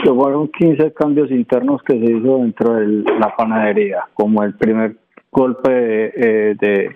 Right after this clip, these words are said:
contraataque de cómo nos vamos a organizar acá. Los, los otro gro-, otro cambio grande fueron veintidós ideas que, que entre mi esposa, mi equipo de trabajo y yo desarrollamos para implementarlas en, en una semana.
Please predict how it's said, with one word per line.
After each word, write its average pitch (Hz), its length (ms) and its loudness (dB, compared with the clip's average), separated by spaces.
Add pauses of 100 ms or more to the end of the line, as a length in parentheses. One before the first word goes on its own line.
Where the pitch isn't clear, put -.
(140)
contraataque 127 760 -2
de 107 340 0 (100)
cómo 123 280 0
nos 117 120 0
vamos 113 320 -2
a - 20 0
organizar 107 540 -2
acá. 87 320 -2 (720)
Los, 127 340 2 (300)
los 127 640 2 (180)
otro 139 420 0
gro-, 156 360 0
otro 160 260 0
cambio 151 340 0
grande 156 380 0
fueron 135 320 0
veintidós 127 520 0
ideas 139 380 2 (140)
que, 110 500 0 (160)
que 123 100 0
entre 113 280 -2
mi 117 200 2
esposa, 131 640 0
mi 120 140 0
equipo 113 340 -2
de 127 100 0
trabajo 117 420 0
y 127 100 2
yo 123 360 2
desarrollamos 113 880 -2 (560)
para 120 280 0
implementarlas 117 840 -2
en, 113 420 -4
en 123 160 2
una 135 200 0
semana. 117 480 -2